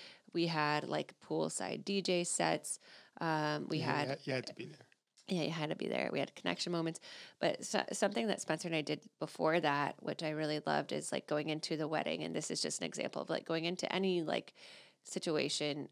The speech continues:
Speaker 1: of high emotion with a, a partner, is before the wedding, we had our own intimate ceremony at our house. Um, and I'm not saying, like, a wedding ceremony, but we had, we had three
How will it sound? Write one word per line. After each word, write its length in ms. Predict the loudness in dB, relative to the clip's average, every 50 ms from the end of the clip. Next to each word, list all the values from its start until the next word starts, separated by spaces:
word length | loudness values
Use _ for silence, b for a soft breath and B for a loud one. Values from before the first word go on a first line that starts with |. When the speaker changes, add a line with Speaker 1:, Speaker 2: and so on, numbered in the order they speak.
| -12 -8 -2
Speaker 1:
of 340 | 0 0 0 0 -2 -6 -8 -8
high 520 | -6 -4 -2 0 0 0 0 -2 -2 -4 -6 -8 -4
emotion 540 | -2 0 0 0 -2 -4 -6 -6 -8 -8 -12 _ _ -16
with 160 | -14 -10 -10
a, 60 | -10 -12 _ -14 -16
a 60 | -14 -6
partner, 380 | -2 -2 -2 -2 -2 -2 -2
is 180 | -2 -2 -4 B B B B B B B B B
before 300 | -6 0 4 6 6 8
the 100 | 8 6
wedding, 280 | 4 4 2 2 0 0
we 80 | -2
had 240 | -2 -4 -4 -2 -2
our 160 | -2 -2 -2 -2
own 340 | -2 -2 -2 -4 -6 -8 -12 _ _ _ _ _ _ _ _
intimate 480 | -8 -6 -6 -4 -2 0 0 0 -2 -4 _ _ _ _ _ _ _ _ _ _ _ _ _ _ _
ceremony 640 | -8 -2 0 0 2 2 2 2 2 0 0 -2 -4 -6 _ -6
at 140 | -4 -2 -2
our 60 | -4
house. 440 | 0 4 6 6 6 6 4 2 B B B B B B B B B B 0
Um, 400 | 4 6 6 6 6 4 2 0 -2
and 140 | 0 2 2
I'm 160 | 2 2 2
not 220 | 0 -2 -2 -2 -4
saying, 180 | -4 -2 -2
like, 180 | -4 -6 -6 -2
a 60 | 0
wedding 240 | 0 0 0 -2 -4
ceremony, 480 | -4 -4 -2 -2 -4 -4 -6 -8 -8 -4 -2
but 280 | -2 -2 -2 -4 -6
we 100 | -4 -4
had, 420 | -2 0 0 2 2 0 0 -4 -8 _ _ _ _ _ -8
we 60 | -4 -2
had 240 | -2 -2 -4 -4
three 180 | -6 -6 -6